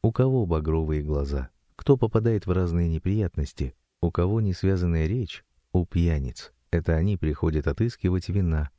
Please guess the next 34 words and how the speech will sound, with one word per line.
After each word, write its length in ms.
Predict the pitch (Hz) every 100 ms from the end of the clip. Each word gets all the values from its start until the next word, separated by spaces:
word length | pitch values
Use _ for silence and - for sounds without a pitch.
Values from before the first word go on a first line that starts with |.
| _
неприправленного. 960 | 78 71 76 69 73 65 67 65 65 65 _ _ _ _
Далее, 440 | 90 87 87 87 85
для 200 | 80 80
того, 220 | 80 85
чтобы 280 | - 80 80
не 80 | 78
попасть 400 | 78 82 80 82
в 60 |
эту 160 | 76 78
яму, 360 | 90 117 113 -
автор 380 | 104 - 92 85
говорит: 560 | 85 90 78 65 - _ -
«Не 160 | 82
смотри 440 | 76 - 82 107 98
на 80 |
вино, 260 | 85 87 123
как 220 | - 87
оно 180 | 90 87
краснеет, 720 | - 76 - 92 120 117 -
как 220 | - 82
оно 200 | 80 82
искрится 440 | 78 - 90 - 76
в 80 | -
чаше, 480 | 95 113 - 92 - _
как 220 | - - -
оно 300 | 80 123 113 _
ухаживается 720 | 139 - 101 82 82 80 - 76
ровно». 400 | 71 67 65 - _ _ _
Другими 420 | 78 80 78 76
словами, 420 | 71 78 92 95
не 140 | 87 85
увлекайся 760 | 73 71 - 123 123 - 104 -
соблазнами 720 | - 143 107 85 78 78 73
вина. 340 | 71 71 65